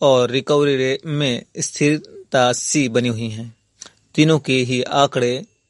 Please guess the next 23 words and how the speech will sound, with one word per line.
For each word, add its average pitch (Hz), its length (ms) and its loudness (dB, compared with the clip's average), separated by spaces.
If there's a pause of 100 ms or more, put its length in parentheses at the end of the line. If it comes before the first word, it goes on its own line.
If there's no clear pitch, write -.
(500)
हर 147 160 2
दिन 117 300 -8 (420)
पाँच 151 220 0
से 135 180 -4
दस 131 300 0
के - 140 -4
बीच 131 400 -4 (340)
कम 143 180 2
ज्यादा 123 220 0
होते 117 300 -4
रहते 113 240 -4
हैं। 123 260 -16 (540)
मोक्षधाम 135 600 0
से 131 160 -4
प्राप्त 127 380 2
आंकड़ों 127 320 0
के 127 140 -8
अनुसार 123 440 -4
मंगलवार 120 560 -2
को - 180 -6
जिले 123 280 0
में 120 120 -4
पच्चीस - 720 -4